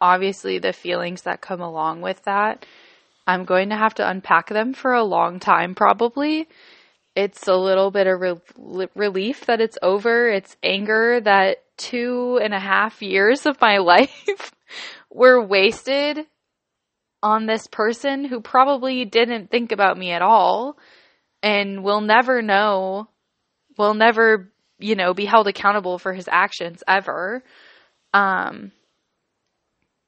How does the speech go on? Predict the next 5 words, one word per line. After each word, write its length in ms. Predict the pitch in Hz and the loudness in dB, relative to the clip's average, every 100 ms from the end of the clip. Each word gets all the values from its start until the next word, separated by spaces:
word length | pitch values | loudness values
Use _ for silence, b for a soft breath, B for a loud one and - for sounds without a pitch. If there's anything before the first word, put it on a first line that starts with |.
| - _ _ - | -20 _ _ -4
and 680 | 208 202 196 196 190 196 - - _ _ _ _ _ _ _ _ _ _ _ _ _ _ _ _ _ _ _ _ _ _ _ _ _ | 0 0 0 -2 -8 -10 -12 -16 _ _ _ _ _ _ _ _ _ _ _ _ _ _ _ _ _ _ _ _ _ _ _ _ _
yeah, 580 | 202 214 208 185 180 190 _ - | 0 4 6 6 2 -4 _ -6
confusion, 760 | 233 220 208 214 233 254 247 | -6 -6 -6 -4 -2 -2 0
I 140 | 240 | -2
guess. 560 | 240 240 247 - - | 2 2 2 -4 -16